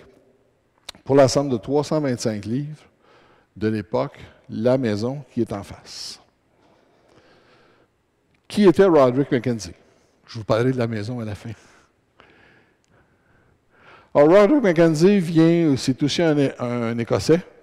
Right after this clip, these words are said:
Il vient des Highlands, de la région d'Inverness. Et, euh, il fait partie du grand clan des Mackenzie. Si vous suivez, euh,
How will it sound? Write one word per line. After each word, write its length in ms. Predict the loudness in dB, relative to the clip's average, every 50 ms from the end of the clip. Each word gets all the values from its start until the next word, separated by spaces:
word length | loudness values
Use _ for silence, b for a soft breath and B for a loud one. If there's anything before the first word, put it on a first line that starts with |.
| _ _ -16
Il 60 | -12 -8
vient 160 | -8 -6 -2
des 100 | -2 -2
Highlands, 460 | 0 0 0 0 0 0 -2 -4 -6
de 760 | -8 -12 -16 -20 _ _ _ _ _ _ _ _ _ -4 -4
la 40 | -2
région 260 | -2 -4 -6 -8 -6
d'Inverness. 840 | -6 -6 -4 -4 -4 -4 -4 -4 -6 -6 -8 -10 -12 -16 -20 -20 -20 _ _ _ _ _ _ _ b b b b b b b b b b b b
Et, 60 | 2
euh, 520 | 4 6 6 6 8 8 8 8 8 8 6
il 80 | 4 4
fait 140 | 2 2 2
partie 320 | 2 2 2 0 -6 -8
du 120 | -8 -2
grand 300 | 2 2 4 4 4 2
clan 240 | 2 2 2 2 2
des 100 | 2 0
Mackenzie. 680 | 0 -2 0 0 2 0 0 0 -4 -4 -4 -4 -4 -4 -6
Si 180 | -8 -8 -8
vous 140 | -8 -8 -10
suivez, 720 | -12 -14 -12 -10 -8 -8 -8 -6 -4 -4 -2 -2 -2 -2
euh, 220 | -4 -4 -4 -6